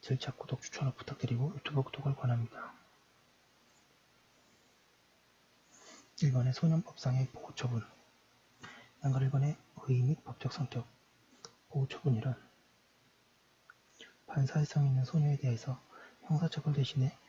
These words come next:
그 환경의 조정과 성행의 교정을 내용으로 하는 특별 조치를 말한다. 보호처분은 소년에 대한 형벌 선고 및 형벌 집행의 폐해를 방지하기 위한 것인 분, 형사제재로서의 보완처분으로 분류할 수 없다는 견해가 있다 하지만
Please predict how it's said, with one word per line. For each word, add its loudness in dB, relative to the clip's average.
그 -4
환경의 4
조정과 0
성행의 2
교정을 2
내용으로 2
하는 2
특별 -2
조치를 -8
말한다. -4
보호처분은 0
소년에 0
대한 2
형벌 -2
선고 0
및 0
형벌 2
집행의 -6
폐해를 0
방지하기 0
위한 2
것인 0
분, -10
형사제재로서의 -2
보완처분으로 -2
분류할 0
수 -4
없다는 0
견해가 2
있다 -4
하지만 2